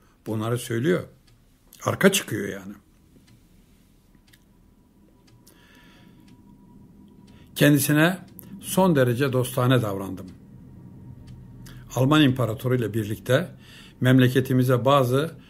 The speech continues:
bilginler de gelmişti. Bu bilginlerin içinde tıpkı İngilizler gibi kazılara meraklı olanları da vardı.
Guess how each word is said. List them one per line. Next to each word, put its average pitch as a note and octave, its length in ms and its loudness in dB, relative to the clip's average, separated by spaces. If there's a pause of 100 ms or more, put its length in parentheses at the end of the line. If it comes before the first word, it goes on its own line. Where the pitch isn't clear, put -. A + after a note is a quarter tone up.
(400)
bilginler B2+ 500 2
de B2 80 2
gelmişti. G2 540 -10 (1000)
Bu F#3 120 4
bilginlerin B2 540 2
içinde A#2 540 -2 (460)
tıpkı G3+ 340 2
İngilizler A#2+ 540 0
gibi A#2+ 380 -2 (520)
kazılara D3 560 2
meraklı C3 460 0
olanları C#3 540 -2
da A2+ 140 0
vardı. F2 280 -14